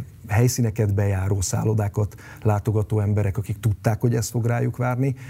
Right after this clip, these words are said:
csak hát amikor itt voltak, akkor nem ilyen állapotok uralkodtak vírusfronton, sem Európában, sem pedig Magyarországon, és ehhez nem tudott alkalmazkodni a magyar rendezés,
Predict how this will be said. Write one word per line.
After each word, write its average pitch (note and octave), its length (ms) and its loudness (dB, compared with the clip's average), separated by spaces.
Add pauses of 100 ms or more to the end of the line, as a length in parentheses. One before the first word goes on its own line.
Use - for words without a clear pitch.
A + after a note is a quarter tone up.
(220)
csak - 180 2
hát B2+ 120 2
amikor B2+ 240 2
itt D3+ 120 0
voltak, G2+ 320 0
akkor A2 220 0
nem G#2 160 2
ilyen G2 160 2
állapotok F#2+ 600 0
uralkodtak G2+ 760 0
vírusfronton, G#2 880 0
sem A2+ 240 -2
Európában, A2 640 0
sem G2+ 220 -2
pedig G2 200 0
Magyarországon, A#2 800 0 (340)
és A#2+ 140 0
ehhez A2 300 2
nem G2 200 2
tudott G2+ 300 0
alkalmazkodni G#2+ 840 0 (400)
a - 60 -2
magyar G#2 300 4
rendezés, B2 540 2